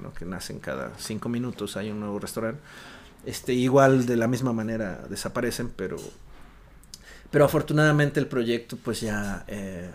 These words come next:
ya cumplió, cumplió diez años, ¿no? Desde que, desde que empezamos en una azotea con sillas de plástico y un anafre,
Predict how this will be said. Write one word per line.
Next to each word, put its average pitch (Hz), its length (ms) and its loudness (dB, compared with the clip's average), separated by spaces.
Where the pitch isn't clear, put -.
ya 104 120 -6
cumplió, 104 920 -2
cumplió 117 440 0
diez 113 280 0
años, 117 460 -2
¿no? 127 200 -6
Desde - 300 -6
que, - 380 -8
desde 107 220 -8
que - 120 -8
empezamos 123 520 -4
en 131 100 -6
una 123 120 -8
azotea 143 540 -6
con - 240 -8
sillas 127 340 2
de 110 80 0
plástico 123 680 -2
y 113 120 0
un 117 100 -2
anafre, 113 580 -4